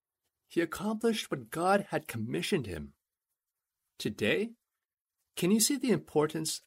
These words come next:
of what God has commissioned you? I can tell you that nothing in this world is as important as his commission, nor is there anything that can replace it. Please tell me if you can find anything greater.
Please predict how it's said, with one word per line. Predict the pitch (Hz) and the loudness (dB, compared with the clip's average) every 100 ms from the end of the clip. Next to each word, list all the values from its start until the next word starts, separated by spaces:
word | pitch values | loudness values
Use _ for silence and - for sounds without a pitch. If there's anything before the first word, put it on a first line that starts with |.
| _ | _
of | - | -4
what | 120 123 | -4 -4
God | - 120 120 | -4 -2 0
has | 107 | -2
commissioned | - - 107 107 127 92 | -2 -2 -2 0 -4 -4
you? | 80 87 208 240 _ _ _ _ _ _ _ _ _ _ _ _ _ | -6 -6 -6 -8 _ _ _ _ _ _ _ _ _ _ _ _ _
I | - | -4
can | 151 170 | -2 -2
tell | - 185 | -2 0
you | 185 156 | 2 2
that | 139 104 | 0 0
nothing | 139 190 208 190 185 _ _ _ | -2 -2 0 -2 -4 _ _ _
in | - 139 | -6 -2
this | 147 - | -2 -2
world | 127 170 180 101 90 _ _ _ _ - | -4 -2 0 -2 -6 _ _ _ _ -6
is | 135 | -2
as | 139 143 | 0 -2
important | 110 - 185 185 202 185 - | -4 -4 -2 2 0 0 -6
as | - 123 | -6 -4
his | - 143 | 0 -2
commission, | - 101 107 160 - - - _ _ _ _ _ _ _ _ _ | -2 -4 -6 -6 -8 -8 -12 _ _ _ _ _ _ _ _ _
nor | 143 190 | 0 4
is | 214 202 | 4 4
there | 160 - - | 2 2 -4
anything | 165 214 202 120 87 | 2 4 4 2 -2
that | 76 95 | -6 -8
can | - 95 | -6 -6
replace | 90 - - 87 - | -8 -10 -8 -4 -4
it. | - _ _ _ _ _ _ _ _ _ _ _ - | -6 _ _ _ _ _ _ _ _ _ _ _ -6
Please | 247 269 - | 0 2 2
tell | 233 269 | 2 2
me | 185 107 | 2 0
if | - | -6
you | 151 | -4
can | 156 | -4
find | - 175 175 165 | -2 -2 -2 -2
anything | 147 180 180 170 | -2 -2 -2 -2
greater. | 135 170 208 80 - | -2 0 0 -2 -6